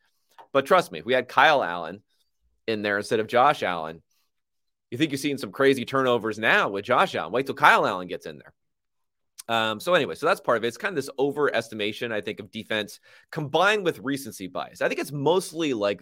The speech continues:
the latter, honestly. It's, like, the recency bias sort of thing than it is over assumptions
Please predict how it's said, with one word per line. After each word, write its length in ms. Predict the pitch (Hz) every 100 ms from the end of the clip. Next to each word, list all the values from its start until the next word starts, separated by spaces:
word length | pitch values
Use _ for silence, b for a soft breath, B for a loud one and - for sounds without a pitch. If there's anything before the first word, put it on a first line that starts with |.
| 95
the 120 | 98
latter, 460 | 90 92 98 120 113
honestly. 500 | 104 113 - 127 92
It's, 140 | 90
like, 160 | 101 90
the 80 | 90
recency 420 | 92 92 104 113
bias 380 | 107 107 110 -
sort 160 | 113
of 100 | 107
thing 220 | 120 113 b b b b -
than 160 | 117
it 140 | 113 107
is 380 | 107 104 - - _ _
over 300 | 120 120 117
assumptions 640 | 110 113 110 - 107 104